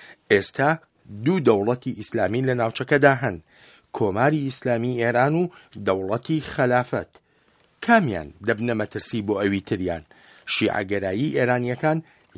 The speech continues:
یان سونەگەرایی خەلیفەکان؟ ئازیزانم، لەم بەرنامەیەدا میوانداری خالد عەزیزی، سکرتێری گشتی حزبی دیموکراتی کوردستان دەکەین کە لە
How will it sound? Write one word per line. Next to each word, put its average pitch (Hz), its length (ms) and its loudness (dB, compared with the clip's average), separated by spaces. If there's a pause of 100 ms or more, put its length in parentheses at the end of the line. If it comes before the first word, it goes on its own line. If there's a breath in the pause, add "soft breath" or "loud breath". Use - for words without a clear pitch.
یان 139 160 2 (180)
سونەگەرایی 95 800 -4 (120)
خەلیفەکان؟ 131 600 -2 (680 soft breath)
ئازیزانم، 131 560 0 (440 soft breath)
لەم 127 200 0
بەرنامەیەدا 113 640 0 (380 soft breath)
میوانداری 98 680 -2 (180)
خالد 110 300 0 (100)
عەزیزی، 120 440 2 (360 loud breath)
سکرتێری 107 600 4
گشتی 107 300 -4 (160)
حزبی 131 400 -2 (140)
دیموکراتی 123 840 0
کوردستان 104 560 -2 (120)
دەکەین 160 340 0
کە - 160 -4
لە 92 60 -2